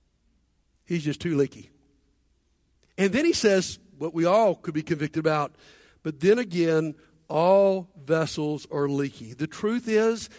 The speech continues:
if you put your hope in me, I'm leaky. If you put your hope in anybody or anything, it's leaky, except the one who's perfect.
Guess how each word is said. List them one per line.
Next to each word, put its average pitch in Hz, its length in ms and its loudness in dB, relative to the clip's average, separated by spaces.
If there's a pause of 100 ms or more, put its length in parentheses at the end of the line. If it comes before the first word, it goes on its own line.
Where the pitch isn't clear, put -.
(140)
if 143 200 -8
you 185 180 -8
put 233 320 -8
your 226 140 -2
hope 202 280 -2
in 180 140 -2
me, 180 180 2
I'm 156 160 2
leaky. 131 380 -6 (960)
If 143 220 -6
you 220 140 -2
put 226 280 -2
your 226 120 0
hope 208 240 0
in 180 120 0
anybody 220 640 0
or 185 140 2
anything, 202 640 0 (240)
it's 190 440 0
leaky, 160 640 0
except - 720 -2
the 196 80 -2
one 185 420 -2 (280)
who's 151 200 -12
perfect. - 640 -4